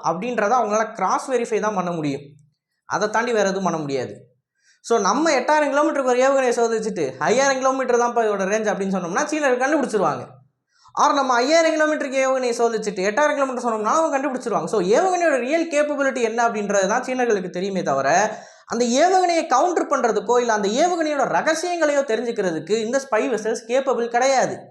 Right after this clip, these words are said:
அவங்க என்ன, மிசைலோட உள்ள இருக்கக்கூடிய பாகங்கள் எல்லாத்தையும் எக்ஸ்ரே வழியா அந்த ஸ்பை வெசல்ஸ்ல பார்ப்பாங்க? அந்த ஏவுகணை எங்க போகுதுன்றத ட்ராக் தான் பண்ண முடியும் அவங்களால.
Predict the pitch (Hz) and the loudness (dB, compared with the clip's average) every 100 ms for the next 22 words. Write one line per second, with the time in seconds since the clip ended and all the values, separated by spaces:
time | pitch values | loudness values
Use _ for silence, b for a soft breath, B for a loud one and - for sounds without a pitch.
0 | _ _ _ _ _ _ _ _ _ _ | _ _ _ _ _ _ _ _ _ _
1 | _ - 196 202 233 269 196 151 156 196 | _ -4 -2 0 0 0 0 -2 -4 2
2 | 269 262 233 208 180 220 285 294 233 208 | 2 4 2 2 2 0 2 2 2 2
3 | 202 202 180 202 247 247 220 202 208 208 | 2 2 4 4 4 2 0 0 0 -2
4 | 220 214 170 117 180 202 311 285 254 220 | -2 0 -2 -4 -4 -4 -2 0 0 2
5 | 220 208 190 185 202 214 202 175 175 160 | 2 0 -2 0 0 0 -2 -2 -2 0
6 | 185 190 175 185 170 - - _ - 156 | 0 0 0 0 -2 -4 -20 _ -8 -4
7 | 170 262 285 254 226 262 240 233 247 214 | 0 2 2 0 0 0 2 0 0 -2
8 | 208 214 208 247 226 240 220 185 180 165 | -4 -2 0 0 2 0 0 -2 -4 -4
9 | 147 143 139 | -4 -2 -2